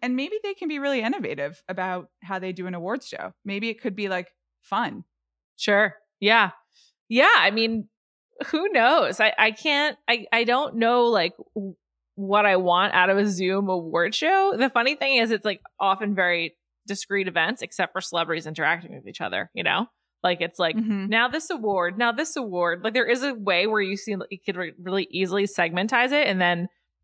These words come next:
Speaker 2: obviously Jimmy Kimmel Live has been doing a lot of, like, from at home segments as well. But I think we just so fundamentally will, will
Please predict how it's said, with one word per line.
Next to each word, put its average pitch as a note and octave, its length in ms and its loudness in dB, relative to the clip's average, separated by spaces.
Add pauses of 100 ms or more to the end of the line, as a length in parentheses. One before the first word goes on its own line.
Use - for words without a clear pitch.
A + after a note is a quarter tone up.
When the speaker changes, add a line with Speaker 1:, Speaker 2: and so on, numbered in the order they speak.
(120)
Speaker 2:
obviously F3 300 -2
Jimmy F3 240 -6
Kimmel F3 200 -4
Live D3+ 200 2
has F#3 80 -10
been F3 100 -4
doing E3+ 220 0
a E3+ 40 -4
lot D#3+ 200 0
of, F3 160 -6
like, F3 200 -6
from F3+ 280 -10
at F3 140 0
home F3 420 0
segments E3+ 420 -2
as F3+ 140 -10
well. D#3+ 360 0 (360)
But A3+ 80 0
I A#3 100 4
think A#3 380 -6 (500)
we A3 220 -2
just B3+ 200 0
so A#3 200 2
fundamentally G3+ 1080 2 (240)
will, F#3+ 600 0
will F3+ 600 2